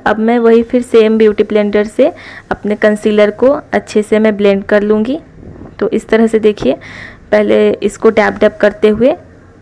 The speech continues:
अच्छे से इसको blend करना है, इसको भी हमें drag नहीं करना है। और अब मैं loose powder से अपने concealer को set कर रही हूँ और साथ में अपने पूरे full face को भी set कर रही हूँ। तो इस तरह से पहले हम एक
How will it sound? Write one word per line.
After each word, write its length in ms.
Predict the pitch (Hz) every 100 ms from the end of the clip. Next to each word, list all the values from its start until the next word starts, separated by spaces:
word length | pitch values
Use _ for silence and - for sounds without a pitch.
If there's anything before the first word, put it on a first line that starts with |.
| - -
अच्छे 300 | 202 - 226
से 140 | 226
इसको 240 | 220 -
blend 300 | 214 208 196 202
करना 300 | 202 202 214
है, 340 | 240 285 - -
इसको 300 | 208 - 240
भी 120 | 240
हमें 220 | 247 240 226
drag 300 | 208 196 208
नहीं 180 | 202
करना 300 | 202 196 202
है। 160 | 214 302 - - - - - -
और 120 | 208
अब 260 | 208 - 214
मैं 200 | 226 254
loose 320 | 240 220 226
powder 380 | - 214 208 214
से 220 | 214 262
अपने 320 | 262 - 214 220
concealer 600 | 220 214 - 202 202 202
को 120 | 233
set 320 | - 196 190
कर 200 | - 196
रही 240 | 202 202 233
हूँ 100 | 247
और 140 | 226
साथ 340 | - 226 220 240
में 80 |
अपने 240 | 226 226 233
पूरे 380 | - 226 233 262 - - - -
full 260 | - 254 247
face 300 | 240 214 -
को 140 | 226
भी 120 | 247
set 240 | 233 202 -
कर 200 | 190 190
रही 200 | 196 202
हूँ। 120 | 254
तो 100 | 254
इस 200 | 214 -
तरह 220 | 226 220
से 120 | 220 226
पहले 280 | 220 214
हम 140 | 220
एक 100 | 214